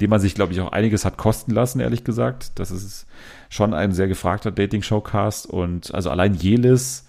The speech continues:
Gigi und Yassin kosten, glaub ich, so eine gute Ex on the Beach Staffel, <laughs> glaub ich. So, und deswegen bin ich schon sehr gespannt darauf. Also ich, ich freue mich da schon drauf und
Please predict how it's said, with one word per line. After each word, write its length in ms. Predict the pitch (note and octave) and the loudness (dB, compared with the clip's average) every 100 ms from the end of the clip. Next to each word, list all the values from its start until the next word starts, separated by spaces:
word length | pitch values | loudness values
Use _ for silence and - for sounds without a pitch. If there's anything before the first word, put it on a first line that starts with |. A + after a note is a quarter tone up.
| _ _ _ _ _ | _ _ _ _ _
Gigi 640 | - B2+ B2+ A2 A2 A2 - | 4 4 6 6 8 6 4
und 680 | G2 F#2+ F#2 - - - _ _ - | 0 2 0 -4 -10 -12 _ _ 0
Yassin 480 | F#2+ D#3 - D#2 - | 2 2 -2 -6 -2
kosten, 640 | - F#2+ - F#2 F2+ F2 | 0 0 -2 -2 -2 -4
glaub 220 | E2+ E2 | -2 -2
ich, 80 | E2+ | -2
so 100 | F2+ | -2
eine 120 | E2 | -2
gute 480 | D#2+ G2+ - E2 D#2+ - - - | 0 -2 0 0 -2 -6 -16 -8
Ex 180 | - F2 | -6 -4
on 80 | |
the 60 | F2 | -2
Beach 180 | F2+ F2 | -2 -4
Staffel, 400 | - - - - - - - - | -4 -6 -2 0 0 -2 -2 2
<laughs> 460 | - - A#3 - - | 0 -2 -12 -14 -6
glaub 260 | F#2 F2 E2+ | -2 -2 -2
ich. 220 | - - - F#2+ - - - - - - - - - - | -6 -10 -10 -8 -8 -10 -14 -16 -14 -16 -18 -20 -20 -8
So, 100 | F2 | -4
und 260 | F#2 E2 E2 | -4 -4 -4
deswegen 480 | E2 F2+ E2 E2 D#2+ | -2 0 0 -2 0
bin 120 | G2 | 0
ich 120 | E2+ | 0
schon 160 | F2 D#2 | -2 -2
sehr 140 | D#2+ | -4
gespannt 340 | D#2 - F2+ - | -4 -8 -8 -8
darauf. 260 | - - | -10 -8
Also 340 | A1 F2+ F#2 F2 | -4 0 2 2
ich, 300 | F2 - - | -2 -8 -10
ich 120 | - | -8
freue 200 | - D#2+ | -6 -4
mich 100 | F2 | -4
da 100 | F2 | -8
schon 160 | E2+ D#2+ | -8 -4
drauf 260 | E2 F#2 F#2 | 0 0 -2
und 200 | E2 | -6